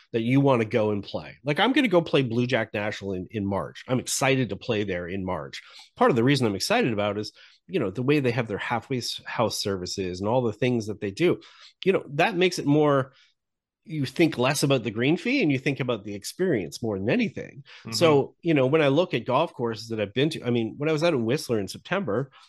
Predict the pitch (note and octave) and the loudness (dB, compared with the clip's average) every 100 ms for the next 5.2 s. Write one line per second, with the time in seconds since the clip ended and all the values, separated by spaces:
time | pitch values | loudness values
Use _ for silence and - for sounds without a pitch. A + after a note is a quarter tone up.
0 | - F3+ C#3+ C3 C#3+ - C3+ B2 E3 D#3 | -8 -6 -4 -6 -8 -2 2 6 6 6
1 | A#2 G#2 - A#2+ C3 A#2+ A2 A2 A#2 D3 | 2 -2 -4 0 2 0 -2 -4 -2 0
2 | A2 F2+ E2 - - - - A2+ G2+ - | -2 -6 -12 -14 -20 -20 -6 -4 -4 -4
3 | A#2+ G2+ - - A#2 G#2 G2+ - A2 G2+ | -4 -4 -10 -6 -2 -2 -6 -4 -2 0
4 | A#2+ D3 - G2 G2 - A2+ F3 - F#2+ | 2 0 0 -2 -4 0 2 2 0 -6
5 | F2 A#2+ | -6 -10